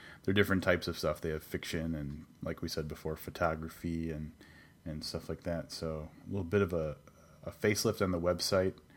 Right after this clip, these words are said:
and, and it looks really good. So feel free to check it out.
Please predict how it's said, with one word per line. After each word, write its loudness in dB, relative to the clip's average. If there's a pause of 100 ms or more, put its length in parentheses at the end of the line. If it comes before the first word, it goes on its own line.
(380)
and, 4
and 4
it 0
looks -2
really 2
good. 2 (160)
So -4 (600)
feel 2
free 2
to 2
check 6
it 6
out. 2